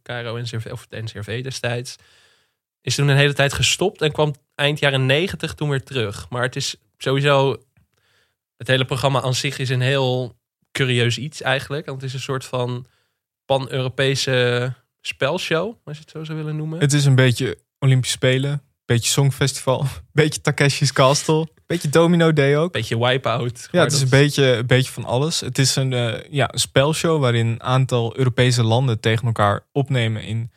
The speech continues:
Speaker 2: verschillende spelcategorieën. Allemaal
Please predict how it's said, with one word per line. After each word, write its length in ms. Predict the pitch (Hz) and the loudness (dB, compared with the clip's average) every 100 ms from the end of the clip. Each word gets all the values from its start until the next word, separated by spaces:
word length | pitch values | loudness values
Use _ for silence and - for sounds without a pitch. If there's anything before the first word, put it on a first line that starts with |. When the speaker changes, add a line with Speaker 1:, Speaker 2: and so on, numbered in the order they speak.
| _ _ | _ _
Speaker 2:
verschillende 720 | - - - 127 120 110 104 104 _ _ _ _ _ _ - | -10 -6 0 2 4 2 2 -2 _ _ _ _ _ _ -12
spelcategorieën. 1160 | - - 107 127 143 143 135 147 143 151 156 - _ | -8 -2 -2 0 -2 -2 -2 -2 0 -2 -4 -6 _
Allemaal 520 | - 120 117 117 113 | -2 0 2 -2 -4